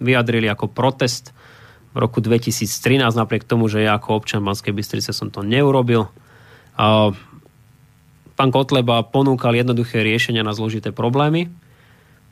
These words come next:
Pravdou je ale aj to, že žiadne z týchto riešení zatiaľ nezrealizoval,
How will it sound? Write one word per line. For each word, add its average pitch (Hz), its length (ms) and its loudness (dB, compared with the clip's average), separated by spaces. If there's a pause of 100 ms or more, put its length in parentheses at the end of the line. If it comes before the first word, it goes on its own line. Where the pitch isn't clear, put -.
(120)
Pravdou 127 320 4
je 117 80 4
ale 113 160 2
aj 104 80 -4
to, 117 160 0
že 110 180 -2 (220)
žiadne 120 320 2
z 120 160 -4
týchto 110 160 0
riešení 104 480 0
zatiaľ 107 400 -4
nezrealizoval, 120 640 0